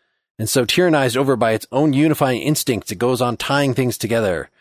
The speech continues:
diminishing anomalies, discovering roots running underground, et cetera. So in other words, the act of science is the act of seeing commonalities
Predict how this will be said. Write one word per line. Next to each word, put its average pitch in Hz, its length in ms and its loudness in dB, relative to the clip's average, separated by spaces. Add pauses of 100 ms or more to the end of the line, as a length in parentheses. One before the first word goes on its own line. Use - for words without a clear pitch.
(360)
diminishing 127 400 0
anomalies, 120 480 0
discovering 147 440 0
roots 139 280 0
running 127 240 2
underground, 113 720 -2 (240)
et - 160 -2
cetera. 135 340 0
So 147 140 0
in 151 80 2
other 160 100 4
words, 131 160 2
the 131 120 2
act 131 180 -2
of 107 60 -2
science 113 680 -2 (340)
is 110 160 -2
the 110 140 2
act 110 180 -2
of 107 80 -6
seeing 113 520 0
commonalities 113 1000 -2